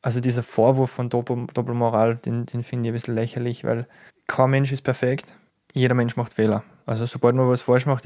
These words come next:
kommt ja so viel, sofort dieser, dieser Vorwurf von Doppelmoral, man, man handelt nicht nach seinen eigenen Prinzipien oder so. Und ich, also mir kommt vor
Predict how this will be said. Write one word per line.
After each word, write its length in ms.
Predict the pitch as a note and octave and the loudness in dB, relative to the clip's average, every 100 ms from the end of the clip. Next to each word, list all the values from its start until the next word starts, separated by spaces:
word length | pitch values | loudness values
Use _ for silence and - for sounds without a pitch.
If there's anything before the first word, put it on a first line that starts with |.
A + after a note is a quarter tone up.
| C3 | -4
kommt 160 | - C3 | -2 0
ja 60 | |
so 140 | B2 B2 | 0 -2
viel, 200 | C3 B2+ | -4 -6
sofort 400 | - B2+ C3 - | -8 -2 -2 -2
dieser, 480 | B2 A#2+ A#2 A#2 B2 | -4 0 0 0 -2
dieser 200 | B2 A#2 | -4 -2
Vorwurf 380 | - A#2+ A#2+ - | 0 2 0 -2
von 200 | B2 A#2 | -4 -2
Doppelmoral, 560 | A#2+ B2+ B2 A#2+ B2 | 0 0 2 4 2
man, 320 | A#2+ A2+ A2+ | 2 -2 -4
man 220 | A#2 A#2 A2+ | -4 -4 -2
handelt 320 | A#2 B2 B2 | -2 -4 -4
nicht 120 | B2+ | -4
nach 160 | A#2+ A#2+ | -4 -4
seinen 260 | A2+ A2+ | -4 -2
eigenen 320 | A2+ A#2 A#2 | -2 -2 -4
Prinzipien 500 | A#2 A#2+ C3 C3 C3 | -4 -4 -2 -2 -2
oder 160 | C3 B2+ | 0 0
so. 140 | B2+ C3+ - - - - - - - _ - | -2 -6 -12 -16 -16 -16 -18 -20 -20 _ -4
Und 500 | B2+ A#2+ A#2 A#2 A2+ _ | 0 2 2 0 -4 _
ich, 160 | - - _ | -12 -12 _
also 320 | - B2 A#2 - - | -2 0 0 -2 -8
mir 440 | C3 - - C3+ | -6 -4 -2 0
kommt 200 | C3+ C3 | 2 0
vor 420 | - B2+ B2+ C3 | 0 4 4 2